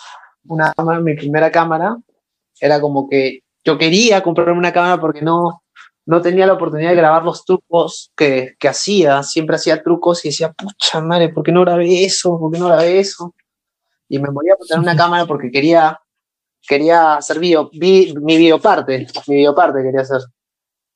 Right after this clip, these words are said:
Speaker 1: Entonces, este, cuando llegó la oportunidad, yo ya pertenecía a D C y le dije a,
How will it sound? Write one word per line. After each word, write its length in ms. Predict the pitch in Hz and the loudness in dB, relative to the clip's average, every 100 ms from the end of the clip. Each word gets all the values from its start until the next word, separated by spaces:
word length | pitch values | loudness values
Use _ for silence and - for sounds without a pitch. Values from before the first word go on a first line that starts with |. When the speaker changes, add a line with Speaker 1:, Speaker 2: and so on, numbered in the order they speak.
| _ _ | _ _
Speaker 1:
Entonces, 440 | 131 156 160 160 | -2 0 0 -10
este, 420 | - 143 135 135 | 0 4 4 2
cuando 240 | 135 139 143 | -2 0 0
llegó 720 | 143 147 170 190 185 185 185 _ _ _ - | 0 2 4 4 4 2 -2 _ _ _ -2
la 80 | |
oportunidad, 640 | 151 156 143 151 156 160 160 | 0 0 -2 0 0 0 -2
yo 160 | 156 151 | 0 4
ya 240 | 151 156 - | 4 0 -2
pertenecía 500 | 143 139 139 135 151 | -2 -2 -6 0 0
a 40 | |
D 120 | 151 165 | 0 -6
C 340 | - 190 - | -6 -6 -6
y 200 | 165 147 | -8 -8
le 120 | 127 | -4
dije 240 | 135 131 143 | -4 -2 0
a, 320 | 135 123 117 | 2 2 -2